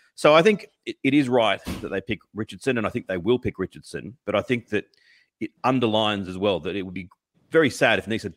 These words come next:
doesn't get an opportunity at some stage, and maybe that opportunity will come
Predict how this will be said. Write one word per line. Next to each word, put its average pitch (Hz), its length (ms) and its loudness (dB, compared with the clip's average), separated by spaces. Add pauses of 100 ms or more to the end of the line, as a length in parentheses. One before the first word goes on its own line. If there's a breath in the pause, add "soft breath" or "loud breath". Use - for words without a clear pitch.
doesn't 117 280 -2
get 95 160 -4
an 95 60 -6
opportunity 87 540 -6
at - 80 -8
some 104 300 -4
stage, 82 460 -4
and 85 240 -8 (280 soft breath)
maybe 120 300 2
that 117 140 6
opportunity 107 380 0
will 98 120 -4
come 98 460 -4